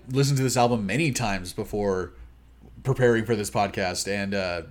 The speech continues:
the keys just really, there was one or two moments throughout the whole record that they, that they stood out to me. But, uh, I mean, despite, like, how f-, little, how quiet they were in the mix, I will say overall, though, the production on this album is fucking awesome.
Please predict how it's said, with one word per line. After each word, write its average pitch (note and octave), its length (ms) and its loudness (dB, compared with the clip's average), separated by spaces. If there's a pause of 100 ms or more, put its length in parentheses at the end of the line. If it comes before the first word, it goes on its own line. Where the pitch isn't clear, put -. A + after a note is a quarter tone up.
the G#2 180 -6
keys C#3 380 0
just - 240 -4 (640)
really, C3+ 380 6
there A#2 160 2
was A2+ 120 0
one C3+ 160 4
or C3 60 4
two C3+ 140 0
moments G#2+ 280 -2
throughout G2+ 140 -2
the G2 80 -6
whole G2+ 160 -2
record F#2+ 280 -4
that F2 120 -8
they, F#2 220 -2 (460)
that G#2+ 120 -2
they G2+ 80 -2
stood G2 240 -2
out G2+ 160 0
to G2+ 100 -6
me. F2 220 -6 (420)
But, A#2+ 220 6
uh, A2 360 4 (200)
I D3 40 0
mean, C#3+ 120 4
despite, C3+ 460 4
like, C3 160 2
how B2 260 6
f-, - 140 -8 (180)
little, A#2+ 400 0
how C3 160 4
quiet A#2 380 0
they B2 40 -2
were A2+ 160 0
in A#2 60 -2
the F#2 100 -4
mix, - 420 -6 (280)
I A#2 80 4
will F#3 180 8
say D3+ 240 6
overall, G2 440 0
though, E3 260 0 (300)
the B2+ 80 2
production B2 400 0
on G2 100 -4
this F#2+ 120 -6
album G2 320 -2
is - 100 -6
fucking - 380 -10
awesome. - 480 -8